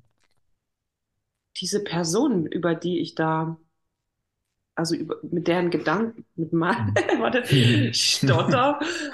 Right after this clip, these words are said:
Speaker 1: Also meine Gedanken über die andere Person.
Speaker 2: Ja.
Speaker 1: Ähm,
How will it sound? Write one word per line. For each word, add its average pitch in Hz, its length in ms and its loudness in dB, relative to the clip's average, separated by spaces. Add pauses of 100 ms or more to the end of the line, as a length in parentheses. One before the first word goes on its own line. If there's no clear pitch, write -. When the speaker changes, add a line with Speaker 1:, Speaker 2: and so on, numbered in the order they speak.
(140)
Speaker 1:
Also 185 560 0 (1300)
meine 208 400 0
Gedanken 185 540 0
über 165 120 -4
die 165 140 -2
andere 170 220 -2
Person. 151 680 -6 (340)
Speaker 2:
Ja. 107 100 -10 (640)
Speaker 1:
Ähm, 156 500 -2